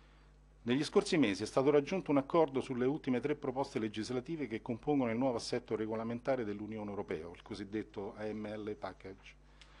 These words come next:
dopo intensi negoziati a cui l'unità ha contribuito in stretto raccordo con le istituzioni competenti.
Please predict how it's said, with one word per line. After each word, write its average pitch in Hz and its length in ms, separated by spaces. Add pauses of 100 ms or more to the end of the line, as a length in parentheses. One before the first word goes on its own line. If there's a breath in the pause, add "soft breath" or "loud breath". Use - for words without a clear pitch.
(360 loud breath)
dopo 131 220
intensi 143 420
negoziati 123 600
a 110 60
cui 151 200
l'unità 147 300
ha 131 60
contribuito 147 720
in 117 80
stretto 143 360
raccordo 131 480
con 110 120
le 110 60
istituzioni 113 600
competenti. 92 680